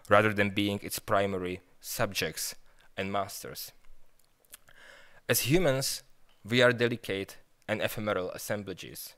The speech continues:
just as the Earth itself, seen from the vantage point of cosmic history.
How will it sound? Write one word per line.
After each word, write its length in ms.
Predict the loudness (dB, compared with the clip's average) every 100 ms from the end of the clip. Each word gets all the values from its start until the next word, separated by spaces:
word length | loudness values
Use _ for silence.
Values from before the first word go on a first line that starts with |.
| _ _ _ _ _ 0
just 200 | 2 2
as 200 | 0 0
the 180 | 2
Earth 200 | 2 2
itself, 640 | -2 -4 0 0 -2 -8 -16 -20 -20 _ -8
seen 280 | -2 -2
from 200 | 0 -2
the 80 | -2
vantage 480 | -2 -2 -2 -8 -8
point 220 | -8 -8
of 160 | -10 -6
cosmic 360 | -6 -6 -10
history. 500 | -12 -12 -10 -12 -12